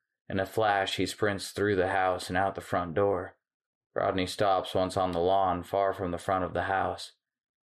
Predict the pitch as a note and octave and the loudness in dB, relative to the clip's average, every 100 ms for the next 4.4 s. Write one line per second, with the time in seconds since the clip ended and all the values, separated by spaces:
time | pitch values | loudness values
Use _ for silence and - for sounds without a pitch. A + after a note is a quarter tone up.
0 | - G#2+ G2 - G2+ G2 - F#2 F#2+ F#2+ | -4 0 0 2 0 0 -2 -4 0 0
1 | - G2 F#2+ F2 F2 - F#2+ F2+ - F#2+ | 2 2 2 0 -4 -4 -2 -2 -2 -2
2 | F#2+ F2 F#2 F#2+ G2 F#2 E2 F#2+ F2+ E2 | 0 0 2 2 0 0 -2 -2 -4 -4
3 | F#2 F#2 F#2 F#2 - E2+ F#2+ F#2+ F#2 F#2 | -4 -2 0 0 -2 -2 0 0 -2 -4
4 | F#2+ F#2 F2+ - | -4 -4 -4 -6